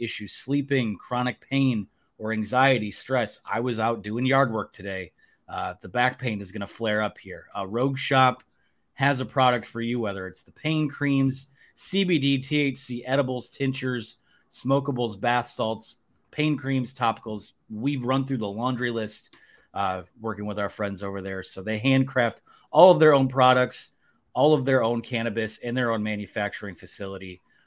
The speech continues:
Uh, you can use promo code The Wolverine for ten percent off over at rogue shop dot com.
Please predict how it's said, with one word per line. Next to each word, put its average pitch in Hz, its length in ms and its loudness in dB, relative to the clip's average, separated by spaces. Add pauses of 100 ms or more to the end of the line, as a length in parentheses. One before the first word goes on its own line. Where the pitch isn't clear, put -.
Uh, 98 100 -4
you 95 80 -4
can 110 100 -6
use 107 180 -4
promo 120 340 0
code 107 360 -2
The 123 120 8
Wolverine 131 720 4 (300)
for 110 120 -8
ten 117 240 -4
percent 107 380 -4
off 101 380 -6
over 160 320 6
at 120 160 2
rogue 120 280 0
shop 110 380 -2
dot 101 300 -4
com. 110 400 -2